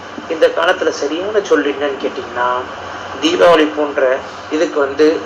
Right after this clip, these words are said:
நம்ம வாழ்த்து தெரிவிக்கலன்னா பிரச்சனை வரும் அப்படின்னா, நம்ம நம்முடைய உள்ளத்தை முழுமையாக அல்லாஹ் மீது நம்பிக்கை வைத்து விட்டு வெளி அளவுல என்ன செஞ்சுக்கலாம், வாழ்த்து சொல்லிக்கலாம். இதுதான் சரியான ஃபத்வா. இல்லைன்னு சொன்னா,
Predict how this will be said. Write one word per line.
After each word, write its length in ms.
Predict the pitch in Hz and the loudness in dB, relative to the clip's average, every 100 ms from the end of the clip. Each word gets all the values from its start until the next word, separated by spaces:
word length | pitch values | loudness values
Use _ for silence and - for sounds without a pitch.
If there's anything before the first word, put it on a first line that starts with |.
| - - - | -10 -14 -4
நம்ம 180 | 151 147 | 2 4
வாழ்த்து 540 | 135 147 180 180 160 156 | 4 4 2 0 0 0
தெரிவிக்கலன்னா 480 | 165 160 156 156 147 | 0 -6 -2 -2 -2
பிரச்சனை 380 | - - 175 165 | -6 -6 -2 2
வரும் 360 | 135 156 175 - | 4 4 2 0
அப்படின்னா, 600 | 139 139 131 - 135 156 151 - - - - - | -4 -4 -6 -4 -2 -2 -4 -10 -16 -14 -8 -2
நம்ம 240 | 160 160 165 - - - - - - - - 156 | 0 2 2 0 -10 -14 -14 -14 -14 -10 -8 -2
நம்முடைய 360 | 156 151 147 | 0 4 2
உள்ளத்தை 380 | 156 175 180 156 | 4 2 2 0
முழுமையாக 640 | 147 156 156 156 160 160 | -2 -4 -2 0 0 0
அல்லாஹ் 340 | 147 151 156 147 | 0 2 0 0
மீது 240 | 147 147 | -2 0
நம்பிக்கை 500 | 139 131 143 151 143 | -2 -4 -6 -4 0
வைத்து 280 | 135 139 151 | 0 0 -4
விட்டு 420 | 135 - - 277 - - - - - - - - | -6 -4 0 0 0 -12 -16 -16 -16 -16 -12 -4
வெளி 200 | 151 160 | 0 4
அளவுல 260 | 147 139 156 | 4 4 4
என்ன 160 | 165 | 0
செஞ்சுக்கலாம், 500 | 151 151 139 202 175 - - - - - | -2 -2 0 2 0 -4 -14 -14 -14 0
வாழ்த்து 440 | 143 139 135 147 156 - | 4 4 4 -4 -6 -4
சொல்லிக்கலாம். 440 | 151 147 135 131 - | -2 -2 -4 -8 -8
இதுதான் 380 | 147 151 190 202 | -8 -4 -4 -2
சரியான 420 | 143 135 139 147 | -4 0 0 0
ஃபத்வா. 400 | 143 120 135 113 - - - - - - - - | -6 -2 0 0 -2 -12 -14 -12 -12 -12 -8 -2
இல்லைன்னு 420 | 180 190 208 196 | 2 4 2 2
சொன்னா, 320 | 160 139 | -4 -4